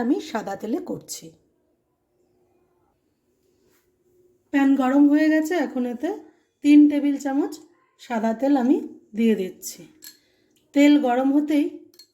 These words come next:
রসুন কুচি আর পেঁয়াজ কুচি দিয়ে হালকা সতে করব। তেলটা গরম হয়ে গেছে, এখন দিয়ে দিচ্ছি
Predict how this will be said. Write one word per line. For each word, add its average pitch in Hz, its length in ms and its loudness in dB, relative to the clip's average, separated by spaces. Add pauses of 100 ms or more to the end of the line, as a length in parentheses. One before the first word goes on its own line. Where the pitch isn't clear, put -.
রসুন 247 320 0 (100)
কুচি 240 300 -6 (420)
আর 196 80 -14 (100)
পেঁয়াজ 208 360 -6
কুচি 233 220 -6 (120)
দিয়ে 202 180 0 (800)
হালকা 196 300 -2 (100)
সতে - 340 -6
করব। 165 200 -10 (4000)
তেলটা 294 320 4 (100)
গরম 262 300 0
হয়ে 285 220 2
গেছে, 294 200 0 (120)
এখন 254 180 -6 (120)
দিয়ে 233 200 -6
দিচ্ছি 240 300 -12